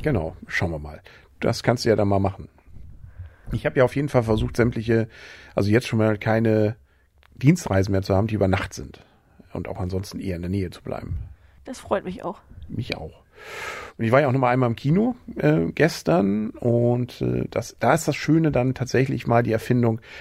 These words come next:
Speaker 1: der Smartwatch, die, ähm, dann dezent mich, ähm, informieren würde darüber, wenn jetzt was wäre. Sprich also, äh, ein Anruf wäre. Aber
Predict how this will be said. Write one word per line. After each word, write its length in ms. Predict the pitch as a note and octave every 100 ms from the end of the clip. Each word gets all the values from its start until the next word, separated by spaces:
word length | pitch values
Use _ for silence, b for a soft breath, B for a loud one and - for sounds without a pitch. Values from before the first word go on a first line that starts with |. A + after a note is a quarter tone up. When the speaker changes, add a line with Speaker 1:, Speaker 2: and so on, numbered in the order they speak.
| B
Speaker 1:
der 100 | A2
Smartwatch, 840 | - G#2 G#2 C3 B2 A#2 - -
die, 340 | - G2+ G2+ A2 b b b b b
ähm, 280 | - G2+ G2+
dann 160 | G2+ G#2
dezent 520 | G#2+ - B2+ C3+ A#2+
mich, 160 | A2 - - D#4
ähm, 680 | - - - - - B3 B3 D4+ A3+ B3
informieren 520 | C3 C3 C#3 B2+ A2+
würde 200 | A2+ A2
darüber, 380 | A2 A2+ A2 G#2
wenn 120 | G#2
jetzt 200 | G2+ G2+
was 140 | F#2+
wäre. 360 | G#2 G2 F2+ F#2+
Sprich 400 | - - G2+ -
also, 380 | F#2+ F#2+ F#2 G2 b b b b
äh, 260 | G1+ - G1+
ein 180 | G1+ G#2+
Anruf 400 | A2 G#2 G2 G2
wäre. 380 | F#2 F#2+ B2+ - b b b b
Aber 480 | - F#2 G2 F#2+ G#2